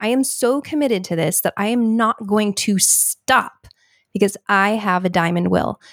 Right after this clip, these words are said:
and I am able to get into extreme pressure and temperature changes, extreme pressure and extreme transformation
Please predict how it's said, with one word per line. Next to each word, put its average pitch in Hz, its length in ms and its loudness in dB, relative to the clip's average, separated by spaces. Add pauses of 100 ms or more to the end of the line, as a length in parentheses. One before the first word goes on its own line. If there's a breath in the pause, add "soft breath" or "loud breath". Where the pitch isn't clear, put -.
(140 loud breath)
and 185 180 -2
I 196 160 0
am 240 140 0
able 196 280 -4
to - 260 -4 (240)
get 214 260 2
into 214 360 0
extreme 262 880 0 (380)
pressure 269 600 0
and 180 160 0
temperature 254 540 -2
changes, 233 560 0 (480 loud breath)
extreme 269 540 -2
pressure 185 420 -2
and - 160 0
extreme 269 880 0
transformation 170 840 0